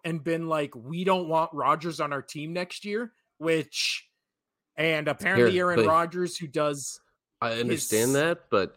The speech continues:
Speaker 2: I don't want,
Speaker 1: Yeah.
Speaker 2: you know, my thought is, and, uh, to see if you under-, uh, agree with me here, why would you leave the N F C right now? Why would you leave?
Speaker 1: Yeah.
Speaker 2: Brady's
Speaker 1: That's my
Speaker 2: leaving. Uh,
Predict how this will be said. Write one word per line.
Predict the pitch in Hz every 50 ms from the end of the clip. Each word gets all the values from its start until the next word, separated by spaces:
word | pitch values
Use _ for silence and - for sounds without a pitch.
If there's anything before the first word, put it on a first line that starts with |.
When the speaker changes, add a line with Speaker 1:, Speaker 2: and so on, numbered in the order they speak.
| _ -
Speaker 2:
I | 101 110
don't | 123 131 131 123
want, | 113 117 117 113
Speaker 1:
Yeah. | 117 127 120 107
Speaker 2:
you | 104 95
know, | 87 87 87 - _ _ _ _ _ _ _ _ _ _ _ _ _ _ _ _ _ _ _ _ _ _ _ _ _ _ _ _ _ _ _ _ _ _ _ _ _ _ _ -
my | - 113 127 147
thought | 147 - - 110 104 104 101 -
is, | - 95 110 107 104 104 101 95 92 -
and, | - 104 104 101
uh, | 101 110
to | - 113 104
see | - - 107
if | 95 -
you | 104 101 95 92
under-, | 95 92 - - -
uh, | 98 92 90 87 85 85 82 90
agree | 87 90 95 107
with | 101 -
me | 92 87
here, | 85 90 87 85 85 - _ _ _ _ _ _ _ _ _
why | - 98 127
would | 156 175 156 127
you | 131 107
leave | 98 104 113 120 110 -
the | 104 95 92 87 85 82 87 92 _
N | - 98 101 104
F | 87 -
C | - - - 101 107 104
right | 98 82 71 67
now? | 58 64 65 78 - - _ _ _ _ _ _ _ _ _ _ _ -
Why | 92 104 113
would | 135 131 127
you | 120 95
leave? | 92 107 113 80 -
Speaker 1:
Yeah. | 165 156 165 147 131 - _ _ _ _ _ _ _ _ _ _ _ _ _ _ _ _ _ -
Speaker 2:
Brady's | 110 117 123 147 147 139 117
Speaker 1:
That's | 131
my | 120
Speaker 2:
leaving. | 117 113 104 110 113 127 - - _ _ -
Uh, | 113 104 101 98 98 98